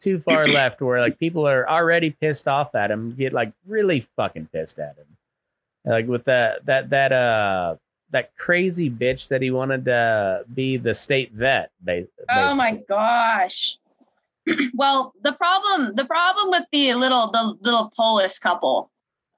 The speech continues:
Speaker 2: is his husband, um, especially with all that animal welfare stuff.
Speaker 1: Mm-hmm.
Speaker 2: And so, like, Kessler and Marlin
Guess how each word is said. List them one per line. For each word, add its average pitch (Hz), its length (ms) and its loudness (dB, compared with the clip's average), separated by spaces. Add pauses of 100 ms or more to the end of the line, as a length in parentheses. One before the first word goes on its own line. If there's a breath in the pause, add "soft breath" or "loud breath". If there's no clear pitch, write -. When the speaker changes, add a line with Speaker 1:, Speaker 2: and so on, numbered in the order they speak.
(800)
Speaker 2:
is 220 220 2
his 196 180 0
husband, 185 580 -2 (960)
um, 180 320 0 (200)
especially 233 500 0
with 214 160 -2
all 208 220 2
that 185 300 2
animal 202 360 2
welfare 185 420 0
stuff. 220 360 0
Speaker 1:
Mm-hmm. 127 340 -2 (960)
Speaker 2:
And 202 200 2
so, 202 460 2
like, 185 320 0
Kessler 247 460 0
and 208 260 2
Marlin 190 680 0